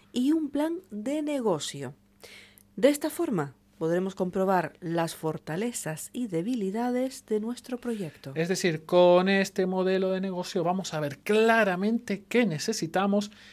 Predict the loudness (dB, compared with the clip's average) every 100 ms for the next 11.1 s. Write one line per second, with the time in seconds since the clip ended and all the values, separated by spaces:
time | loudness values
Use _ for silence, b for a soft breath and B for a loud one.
0 | B 0 0 0 2 2 2 -6 -4 -6
1 | 0 2 2 2 0 -2 0 2 2 -2
2 | b b b _ -6 -6 -2 -2 0 4
3 | 4 4 4 2 2 -4 _ 2 4 4
4 | 2 0 0 2 0 0 0 2 2 2
5 | 2 0 -2 -2 -6 -10 -6 -4 -4 -4
6 | -4 -4 -4 -10 -10 -20 -18 -16 -12 -10
7 | -12 _ -4 -4 -4 -6 -2 -2 -2 -4
8 | -4 -4 -6 -14 _ _ -6 -4 -4 -6
9 | -8 -4 -2 -2 0 0 0 -2 0 2
10 | 2 -2 -8 B B B B -4 0 0